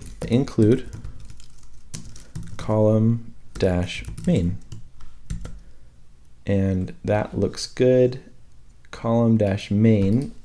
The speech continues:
uh, is no, uh, the output file for column dash main, according to CodeKit, is no direct output imported by other files. That is exactly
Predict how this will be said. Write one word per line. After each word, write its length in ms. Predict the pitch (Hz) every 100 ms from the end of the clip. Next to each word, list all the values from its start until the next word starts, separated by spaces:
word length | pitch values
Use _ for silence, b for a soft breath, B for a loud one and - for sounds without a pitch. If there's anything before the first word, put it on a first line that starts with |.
| -
uh, 300 | 98 92 - -
is 680 | 104 107 113 117 127 - b b b b - - - - - - - - -
no, 340 | 104 107 117 117
uh, 300 | 98 98 92
the 200 | 95 90
output 360 | 123 - 113
file 240 | - 104 110
for 120 | 110
column 320 | - 104 110
dash 200 | 107 110
main, 360 | 98 98 92 -
according 380 | - - 117 135
to 140 | - 131
CodeKit, 500 | - 95 - 107 -
is 420 | 101 95 87 -
no 300 | 98 107 156
direct 360 | 151 104 92 -
output 380 | 92 - 98 -
imported 460 | 107 - 104 98
by 120 | 95
other 200 | 87 90
files. 360 | 90 117 92 -
That 260 | - 110 113
is 200 | 110 98
exactly 720 | 90 101 101 98 - 92